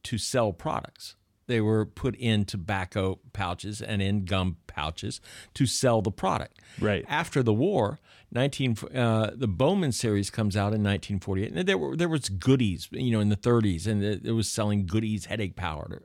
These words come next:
Speaker 1: uh, you know, stuff. But in Bowman cards were speci-, you were buying specifically for the cards. Sometimes there was gum involved.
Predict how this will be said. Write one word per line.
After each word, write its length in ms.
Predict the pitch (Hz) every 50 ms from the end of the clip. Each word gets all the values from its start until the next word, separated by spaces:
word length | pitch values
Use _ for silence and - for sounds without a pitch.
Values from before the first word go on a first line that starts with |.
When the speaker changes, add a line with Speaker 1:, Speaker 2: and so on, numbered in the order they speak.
| -
Speaker 1:
uh, 160 | 156 107 90 - -
you 100 | - 95
know, 60 | 82 85
stuff. 200 | 85 - - - - - - - - - - -
But 220 | - 113 110 - -
in 260 | - 139 127 120 - - _ -
Bowman 480 | 165 113 92 127 147 190 202 180 156
cards 440 | 117 - 123 104 101 104 110 - - -
were 100 | 123 120
speci-, 480 | - - - - - - - 151 -
you 160 | - 139 135
were 80 | 175 -
buying 380 | 135 131 117 117 120 120 123 135
specifically 580 | - - - - - - 147 - - - 147 139
for 220 | - - 147 147
the 80 | 143 135
cards. 320 | - - - - - -
Sometimes 440 | - 113 113 110 - 123 113 107 -
there 80 | 110
was 140 | 101 95 82
gum 260 | - 104 92 82 87
involved. 420 | 98 95 82 85 78 76 113 165